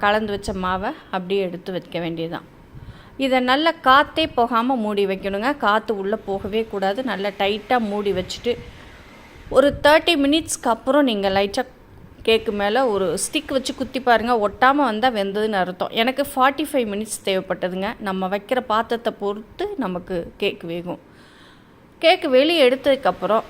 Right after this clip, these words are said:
ஒரு half an hour கழிச்சு தாங்க நீங்க கேக்கை இப்படி திருப்பணும். நல்லா சூடு ஆன பிறகு திருப்பினாதான் உடையாது, இல்லைன்னா உதிர்ந்து போகும்.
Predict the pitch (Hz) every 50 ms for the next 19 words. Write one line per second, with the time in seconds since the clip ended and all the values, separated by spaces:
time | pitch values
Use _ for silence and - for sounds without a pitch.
0 | - 233 233 226 202 208 226 269 320 320 - - 330 277 226 208 220 269 294 -
1 | - 214 214 226 247 262 254 - - 226 214 214 240 294 320 330 262 208 185 175
2 | 175 208 302 320 - - - - - - - - 208 202 196 196 - 262 349 -
3 | - - - - - - - - - - - - - - - - - - - -
4 | - - - - 190 190 202 190 196 196 - 226 220 220 220 208 - 311 - -
5 | - - - - - - - - - - 208 202 247 302 330 339 349 - - 311
6 | 302 302 277 233 214 226 262 277 269 - - 254 254 285 285 - 247 233 226 -
7 | 220 202 190 190 196 240 311 427 403 - - - - - 190 202 202 196 202 190
8 | 180 165 - - 208 208 214 226 285 339 330 220 226 254 277 294 294 - 302 -
9 | - 160 151 131 139 -